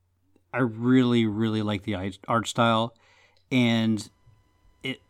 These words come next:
it felt like, you know, a cross between one of those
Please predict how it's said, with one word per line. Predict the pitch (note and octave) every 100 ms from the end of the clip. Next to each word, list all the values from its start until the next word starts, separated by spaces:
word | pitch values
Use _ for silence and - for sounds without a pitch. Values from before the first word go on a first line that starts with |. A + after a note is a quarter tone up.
| -
it | C#3
felt | B2 - D3+ C3+
like, | B2 A#2 -
you | A2+
know, | G#2 G2
a |
cross | - A2 G#2
between | B2 - A2
one | G#2+ G#2
of |
those | G#2 G#2+ - -